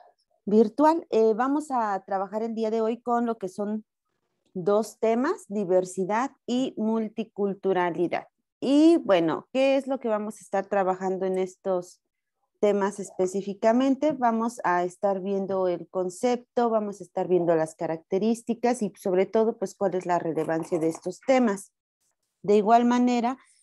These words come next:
todo esto nos va a servir para poder realizar lo que es nuestra actividad de esta semana, que va a ser un folleto, un tríptico de,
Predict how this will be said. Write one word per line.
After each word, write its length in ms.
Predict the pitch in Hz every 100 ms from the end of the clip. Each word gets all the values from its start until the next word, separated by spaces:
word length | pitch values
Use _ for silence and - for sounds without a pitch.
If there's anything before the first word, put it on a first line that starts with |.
| _ _ _ -
todo 300 | 220 208 214
esto 320 | 208 208 214
nos 220 | 208 175
va 80 | 180
a 40 |
servir 440 | 185 202 180 190 185
para 260 | 196 180
poder 280 | - 165 175
realizar 600 | 180 180 180 175 175 175 _ _ _ _ _
lo 340 | 185 202 196 196
que 320 | 196 185 185
es 200 | 185 -
nuestra 760 | 190 180 180 - 170 170 165
actividad 600 | 160 160 185 175 170 175
de 260 | 170 170 156
esta 280 | 160 - 170
semana, 600 | 165 202 220 220 247 302
que 120 | 214
va 180 | 180 175
a 60 | 175
ser 240 | - 180
un 200 | 185 185
folleto, 640 | 185 180 180 196 196 269
un 220 | 240 190 180
tríptico 680 | 208 208 - 233 - 339
de, 560 | 359 175 180 190 196 -